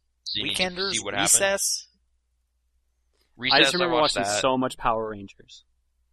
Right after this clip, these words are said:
Speaker 1: But, like, you'd be following the whole story, like, the arc? Do they do
Speaker 2: Yeah,
Speaker 1: that, or was
Speaker 2: yeah.
Speaker 1: it one
Speaker 2: Some,
Speaker 1: time?
Speaker 2: well, some shows would. Some shows just,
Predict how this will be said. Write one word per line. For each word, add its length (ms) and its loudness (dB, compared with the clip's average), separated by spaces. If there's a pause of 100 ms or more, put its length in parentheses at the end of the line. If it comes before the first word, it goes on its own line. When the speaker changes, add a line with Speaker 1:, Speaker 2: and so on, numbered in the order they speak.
(600)
Speaker 1:
But, 120 -2
like, 200 0
you'd 160 -10
be 100 -6
following 480 -4
the 60 -12
whole 160 -10
story, 400 -4
like, 180 -8 (640)
the 120 -14
arc? 300 -12 (320)
Do 100 -12
they 120 -2
do 140 -6
Speaker 2:
Yeah, 300 6
Speaker 1:
that, 40 -8
or 100 -6
was 140 -6
Speaker 2:
yeah. 200 6
Speaker 1:
it 40 -10
one 220 -8
Speaker 2:
Some, 240 6
Speaker 1:
time? 140 -12
Speaker 2:
well, 80 -2
some 180 2
shows 280 2
would. 240 0
Some 180 0
shows 340 -2
just, 180 -6